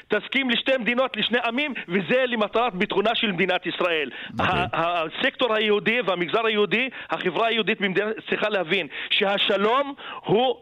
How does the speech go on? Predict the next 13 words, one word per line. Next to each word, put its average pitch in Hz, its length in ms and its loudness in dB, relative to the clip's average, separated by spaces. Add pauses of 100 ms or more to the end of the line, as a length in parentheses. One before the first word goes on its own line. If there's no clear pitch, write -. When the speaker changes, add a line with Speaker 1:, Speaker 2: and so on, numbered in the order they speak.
Speaker 1:
אינטרס 196 480 0 (100)
ביטחוני 185 420 0
שלה. 156 300 0
שלוש, 269 500 2 (260)
מי 214 140 0
שייתן 196 320 0
לנו 180 180 0
את 156 100 -4
התנאים 156 320 0
שלנו, 120 420 0 (240)
מי 269 220 2
שייתן 240 400 0
את, 226 80 0